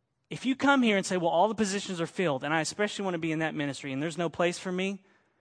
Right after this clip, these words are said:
then you'll think, "Well, there's no place for me to serve here at Grace."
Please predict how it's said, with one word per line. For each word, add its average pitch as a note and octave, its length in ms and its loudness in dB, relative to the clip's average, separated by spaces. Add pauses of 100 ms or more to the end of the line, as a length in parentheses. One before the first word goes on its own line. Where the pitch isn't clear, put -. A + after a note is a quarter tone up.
(240)
then E3 120 0
you'll F3 140 0
think, E3 300 -6
"Well, C3+ 320 -4
there's D#3 240 -4
no D3 100 -4
place C#3 300 -6
for - 140 -12
me B2 140 -8
to - 120 -14
serve E3 460 -4
here G#2+ 340 -16 (100)
at A#2+ 160 -16
Grace." A2 460 -12